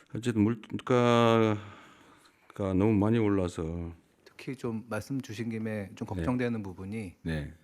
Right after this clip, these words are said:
Speaker 2: 계란하고 그
Speaker 1: 음.
Speaker 2: 닭고-, 그 닭고기, 특히 닭고기는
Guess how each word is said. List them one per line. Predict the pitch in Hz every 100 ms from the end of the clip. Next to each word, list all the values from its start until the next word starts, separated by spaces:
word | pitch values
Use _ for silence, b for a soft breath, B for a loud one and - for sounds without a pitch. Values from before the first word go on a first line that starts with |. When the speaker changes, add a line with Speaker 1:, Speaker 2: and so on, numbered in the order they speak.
| _ _
Speaker 2:
계란하고 | - 104 143 143 123 110 101 90 85 _ _ -
그 | - 92
Speaker 1:
음. |
Speaker 2:
닭고-, | 80 92 - 104
그 | - -
닭고기, | 92 - 113 92 85
특히 | - -
닭고기는 | 117 92 - 127 117 110 107 92